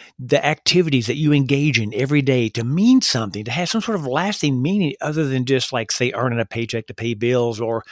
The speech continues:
just going to the grocery store because, you know, you have to eat, or all these things that seem mundane. If you shift that mindset and you really look and understand that there is purpose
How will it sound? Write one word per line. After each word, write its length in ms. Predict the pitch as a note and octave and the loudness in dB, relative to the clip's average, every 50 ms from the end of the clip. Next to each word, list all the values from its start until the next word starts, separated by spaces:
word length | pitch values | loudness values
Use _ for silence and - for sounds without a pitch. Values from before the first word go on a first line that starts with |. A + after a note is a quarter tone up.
| - - - - _ - | -20 -20 -20 -20 _ -12
just 260 | - A#2+ - - _ | -8 -8 -8 -8 _
going 300 | - - B2 C3 C3 C3 | -6 -2 -2 0 0 0
to 40 | A#2+ | -2
the 60 | C3+ | -6
grocery 400 | A#2+ - C3 B2+ B2+ - A#2+ A#2 | -2 2 2 2 2 0 -2 -6
store 300 | - - C3+ A#2+ A#2+ A2+ | -4 -2 0 0 0 0
because, 340 | A#2+ A#2 B2+ B2 A#2+ A2+ A#2 | -2 -2 -2 0 0 -2 -2
you 140 | A#2+ A#2 | -6 -4
know, 80 | A#2+ A2+ | -4 -4
you 160 | A#2 A#2+ A2 | -2 -2 -2
have 180 | F#2+ A2+ B2 - | -2 -2 -4 -4
to 100 | - A2 | -4 -4
eat, 320 | A#2+ C3 B2 A#2+ A2 - - - - - - - - - _ _ _ | -4 -2 -4 -4 -6 -8 -14 -16 -20 -18 -16 -16 -18 -18 _ _ _
or 300 | B2 A#2+ B2 B2 C3 - - | -4 -2 0 0 -2 0 0
all 120 | E3+ F#3 F#3+ | 2 4 4
these 180 | F#3+ D#3+ - | 4 2 2
things 180 | - D#3+ D3+ C#3 | 0 0 0 0
that 100 | C3+ A#2 | -2 -4
seem 240 | - - C#3+ C3 B2+ | -2 0 2 2 2
mundane. 640 | B2 A#2+ A#2+ A#2 A2 A2+ A2 A2 A#2 C#3 D#3 D3+ - _ _ - - - - - _ | 2 0 0 0 -2 -2 -2 -4 -6 -6 -8 -8 -8 _ _ -20 -20 -20 -20 -12 _
If 120 | A#2+ - - | -10 -6 -6
you 120 | D3 C3 | -6 -4
shift 600 | - - - - F3+ F#3+ F3+ C3 - _ - - _ _ _ - | 0 0 2 2 2 2 2 0 -2 _ -16 -20 _ _ _ -6
that 120 | B2 - | -6 -4
mindset 800 | A#2+ A#2+ A#2+ A#2+ A#2+ B2+ A#2 - - - G1+ G1+ - - - - _ _ - - - - | -4 -6 -6 -6 -6 -6 -6 -6 -8 -8 -10 -12 -14 -16 -18 -20 _ _ -20 -20 -8 -6
and 100 | B2 B2 | -2 0
you 140 | C3 C3 B2 | 0 0 2
really 440 | B2 C#3 E3+ F#3 F#3+ F#3 F#3 E3+ - _ _ _ _ _ _ G#2+ | 4 4 4 4 4 4 2 0 -2 _ _ _ _ _ _ -6
look 300 | A2+ A#2+ D3+ D#3 - - | 2 4 4 4 4 0
and 80 | A#2+ B2 | -2 -2
understand 800 | C3+ B2 A2 - - - - C#3 D3+ D3+ C3 G#2+ G#2 - D#3+ - - _ _ _ _ | -2 -2 -2 -4 -2 0 2 2 2 2 0 -2 -4 -6 -10 -10 -12 _ _ _ _
that 160 | B2 A2+ - | -2 0 2
there 160 | D3+ C#3+ C3 | 2 2 2
is 120 | A2 - | 0 -4
purpose 640 | - _ _ - - G3 G3+ G3+ - G2+ F#2+ - - | -10 _ _ -6 -4 -4 -4 -4 -6 -10 -8 -8 -10